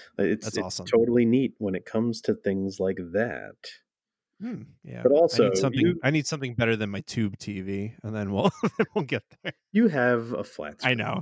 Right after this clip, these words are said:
Speaker 1: It's
Speaker 2: <laughs> It's
Speaker 1: not a tube T V.
Speaker 2: with,
Speaker 1: Also, you
Speaker 2: like,
Speaker 1: mentioned
Speaker 2: lines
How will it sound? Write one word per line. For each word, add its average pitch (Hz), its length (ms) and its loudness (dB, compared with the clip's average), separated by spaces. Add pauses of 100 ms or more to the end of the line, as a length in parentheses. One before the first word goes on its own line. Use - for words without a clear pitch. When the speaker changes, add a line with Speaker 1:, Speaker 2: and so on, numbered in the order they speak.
(120)
Speaker 1:
It's - 140 0
Speaker 2:
<laughs> - 60 -8
It's - 220 -6 (140)
Speaker 1:
not 101 80 -6
a - 20 -14 (120)
tube 80 400 -10
T 78 160 -12
V. 78 240 -10 (280)
Speaker 2:
with, 143 180 8
Speaker 1:
Also, 170 80 0
you - 60 -12
Speaker 2:
like, 143 160 4
Speaker 1:
mentioned 160 200 2
Speaker 2:
lines 113 400 2